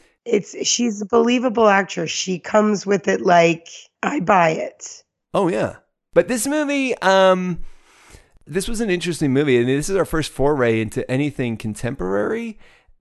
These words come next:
Speaker 2: I mean, apart from Lords of, and Lords of Dogtown, man, I, ugh.
Speaker 1: I just hope that moving forward with this podcast,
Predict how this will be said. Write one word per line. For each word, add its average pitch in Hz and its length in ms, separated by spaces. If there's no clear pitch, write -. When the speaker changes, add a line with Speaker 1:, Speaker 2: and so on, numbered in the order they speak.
Speaker 2:
I 143 60
mean, 147 160
apart 160 260
from 147 240
Lords 156 240
of, 107 220
and 110 120
Lords 165 220
of 98 140
Dogtown, 95 560
man, 92 360
I, 143 360
ugh. - 480
Speaker 1:
I 247 200
just 254 260
hope 208 380
that 196 160
moving 180 380
forward 160 640
with 160 300
this 160 400
podcast, 240 920